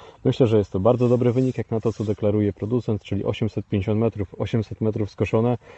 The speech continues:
jest super. Trawa nam się zaczyna robić delikatnie mokra, to też mogło mieć wpływ na ten drugi wynik. Pierwszy wynik, e,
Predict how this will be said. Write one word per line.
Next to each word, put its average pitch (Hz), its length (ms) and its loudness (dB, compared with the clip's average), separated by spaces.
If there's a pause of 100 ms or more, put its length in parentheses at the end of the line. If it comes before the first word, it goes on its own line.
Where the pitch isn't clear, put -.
(380)
jest 117 300 0
super. 98 380 0 (280)
Trawa 120 260 4
nam 117 140 0
się 110 120 -2
zaczyna 110 320 0
robić 104 280 -2
delikatnie 104 460 0
mokra, 104 260 0
to 98 120 -6
też 98 200 -6
mogło 101 220 -2
mieć 95 180 -2
wpływ - 380 -2 (520)
na 98 120 4
ten 98 280 0
drugi 110 420 2
wynik. 156 460 0
Pierwszy 175 300 -2
wynik, 143 400 0
e, 117 60 2